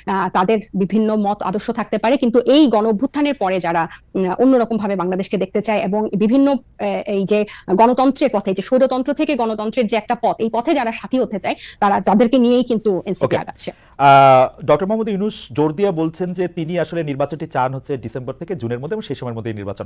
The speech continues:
Speaker 2: হবে। কিন্তু এনসিপির বিভিন্ন নেতৃবৃন্দকে আমরা বলতে শুনছি যে ডক্টর ইউনূসের দর-, সরকার আরেকটু বেশি সময় থাকলে ভালো হয়, পাঁচ বছর ইত্যাদি। আপনাদের অবস্থাটা আসলে কি? ডক্টর ইউনূস যদি সংস্কার না করতে পারেন এবং ডিসেম্বর এবং জানুয়ারির মধ্যে নির্বাচন দিতে তিনি বাধ্য হন,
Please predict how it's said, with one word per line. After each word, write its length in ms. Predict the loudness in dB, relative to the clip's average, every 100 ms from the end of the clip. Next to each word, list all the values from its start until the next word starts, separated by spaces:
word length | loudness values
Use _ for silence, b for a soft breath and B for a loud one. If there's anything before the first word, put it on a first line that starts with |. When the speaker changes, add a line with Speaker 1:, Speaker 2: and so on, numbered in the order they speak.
| -6
Speaker 2:
হবে। 180 | -6 -6 B B B
কিন্তু 160 | -6 -2
এনসিপির 400 | -2 -2 -6 -6
বিভিন্ন 260 | -6 -6 -6
নেতৃবৃন্দকে 640 | -6 -8 -8 -8 -4 -4
আমরা 180 | -2 -4
বলতে 280 | -4 -6 -6
শুনছি 320 | -8 -10 -8
যে 120 | -6
ডক্টর 200 | -6 -6
ইউনূসের 260 | -8 -8 -8
দর-, 260 | -8 -8
সরকার 260 | -10 -6 -4
আরেকটু 240 | -6 -8
বেশি 160 | -10 -10
সময় 120 | -10
থাকলে 220 | -10 -10
ভালো 220 | -8 -6 -6
হয়, 200 | -6 -4
পাঁচ 220 | -6 -8
বছর 300 | -10 -12 -12 -14
ইত্যাদি। 300 | -12 -10 -6
আপনাদের 340 | -6 -2 0
অবস্থাটা 280 | 0 -4 -6
আসলে 160 | -6
কি? 100 | -8
ডক্টর 180 | -8 -8
ইউনূস 220 | -8 -10
যদি 180 | -8 -8 B B
সংস্কার 460 | -8 -6 -6 -4 -4
না 180 | -2 -4
করতে 260 | -4 -4
পারেন 220 | 0 0 0
এবং 180 | -2
ডিসেম্বর 300 | -2 -2 -2
এবং 120 | -2 -2
জানুয়ারির 260 | -4 -4
মধ্যে 140 | -4 -2
নির্বাচন 280 | -2 -4
দিতে 160 | -8 -10
তিনি 140 | -8
বাধ্য 300 | -8 -6 -6 0 4
হন, 200 | 4